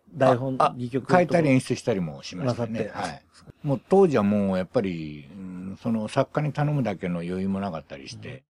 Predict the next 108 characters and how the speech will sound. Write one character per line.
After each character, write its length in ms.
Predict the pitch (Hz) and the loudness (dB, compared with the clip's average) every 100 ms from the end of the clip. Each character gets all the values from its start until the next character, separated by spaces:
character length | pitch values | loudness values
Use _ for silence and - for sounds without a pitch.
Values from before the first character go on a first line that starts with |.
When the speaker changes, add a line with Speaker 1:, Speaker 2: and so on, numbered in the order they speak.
| - | -12
Speaker 1:
う 60 | 104 | -6
ん。 20 | 101 | -4
Speaker 2:
自 140 | 107 | -2
分 160 | 117 127 | 0 0
で 60 | |
や 60 | 123 | 0
っ 40 | |
ぱ 120 | - 98 | -2 -4
り 180 | 69 | -6
こ 180 | - 73 | -12 -16
う、 40 | - | -12
こ 100 | 101 | -4
う 40 | |
い 20 | 98 | -2
う 20 | |
も 100 | 101 | 0
の 60 | 95 | -2
や 120 | 73 | -6
り 80 | 69 | -10
た 140 | 76 | -12
い 60 | 71 | -12
な 160 | 67 | -12
っ 60 | 62 | -16
て、 180 | _ 78 | _ -20
い 260 | 71 92 | -14 -8
ろ 120 | 104 120 | -4 -2
い 40 | |
ろ 240 | 113 110 - _ _ _ | 0 -2 -6 _ _ _
山 220 | 87 101 110 | -6 -2 0
本 240 | 104 107 | -2 -4
周 160 | - 107 | -4 -4
五 140 | 87 | -4
郎 60 | 78 | -6
さ 120 | 82 | -8
ん 80 | 76 | -8
の 80 | |
本 180 | 87 87 | -6 -6
な 100 | 73 | -8
ん 20 | |
か 100 | - | -10
読 180 | 76 85 | -10 -8
ん 80 | 82 | -8
で、 80 | 71 | -8
Speaker 1:
は 60 | |
い。 40 | 117 | -6
Speaker 2:
「あ 200 | - - | -6 -8
あ、 40 | |
こ 220 | - - - | -12 -16 -16
う 60 | |
い 40 | - | -14
う 60 | |
お 20 | |
話 340 | 214 202 - - | -10 -10 -10 -10
い 40 | |
い 40 | 104 | -10
な」 280 | 104 104 | -10 -12
っ 40 | 101 | -14
て 120 | _ _ | _ _
言 100 | 87 | -14
っ 20 | |
て、 60 | - | -10
そ 80 | 104 | -6
れ 100 | 104 | -4
を 120 | 95 _ _ _ - | -6 _ _ _ -16
モ 240 | 92 113 | -6 -6
チ 120 | - 110 | -4 -6
ー 40 | |
フ 60 | 95 | -4
だ 120 | 80 | -6
け 100 | 78 | -8
い 60 | |
た 140 | 73 90 | -8 -8
だ 120 | 90 | -6
い 60 | 87 | -8
て、 380 | 113 110 85 - 80 | -6 -6 -8 -14 -16
自 140 | 80 | -14
分 180 | 78 78 | -12 -12
流 120 | 76 | -12
に 260 | 73 73 - | -8 -8 -8
作 260 | 78 - | -10 -14
品 80 | - | -20
作 160 | - - | -20 -20
っ 40 | |
た 140 | - - | -20 -18
り 80 | - | -14
と 120 | 104 | -14
か、 240 | 104 - 107 76 71 69 _ _ _ _ _ | -14 -16 -14 -16 -16 -20 _ _ _ _ _
Speaker 1:
う 40 | - | -10
ん。 20 | |
Speaker 2:
う 20 | |
ん。 0 | |
い 20 | 127 | -8
ろ 60 | 123 | -6
い 20 | |
ろ 40 | |
や 140 | 117 101 | -6 -6
り 60 | |
ま 120 | 95 - | -8 -10
し 100 | - | -12
た 80 | |
よ 140 | 120 110 | -10 -10
ね。 120 | 98 | -12
Speaker 1:
な 60 | 85 | -16
る 60 | |
ほ 140 | - - | -20 -20
ど。 20 | |
Speaker 2:
は 100 | 76 69 | -18 -16
い。 200 | 60 | -20